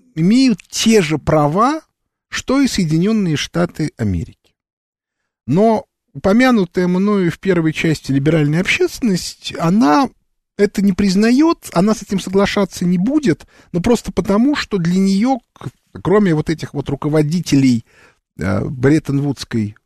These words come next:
системы, то есть транснациональных банкиров, никого больше нет. Она отказывается вообще видеть кого-то еще.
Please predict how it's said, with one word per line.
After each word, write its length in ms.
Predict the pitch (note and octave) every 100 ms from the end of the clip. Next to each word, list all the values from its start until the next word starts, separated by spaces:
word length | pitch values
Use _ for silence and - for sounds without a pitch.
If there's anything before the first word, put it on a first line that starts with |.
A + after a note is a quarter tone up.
| _ _ G2 F#2+ - _ _ F#2+ _ -
системы, 580 | - G3 - E4+ D#4+ A#3+
то 140 | G3 F3+
есть 240 | D3+ -
транснациональных 1080 | F3 E3+ - D#3 D#3+ E3 D#3 B2+ A#2+ - _ -
банкиров, 540 | C#3+ F3+ - G#2+ F#2 - - -
никого 480 | D#3+ G3+ A3 G#3 C4
больше 500 | G3 A3+ A3 - G#3
нет. 340 | F#3+ C#3 - - _ _ _ _ -
Она 220 | D#3 G3+
отказывается 800 | - B3+ B3+ G3+ F#3 D#3+ - D3+
вообще 260 | - E3
видеть 560 | B2 D3+ C4+ C#4 F#3+ -
кого-то 480 | D3+ C#3 F#3+ A3+ G#3+
еще. 480 | G3+ - - -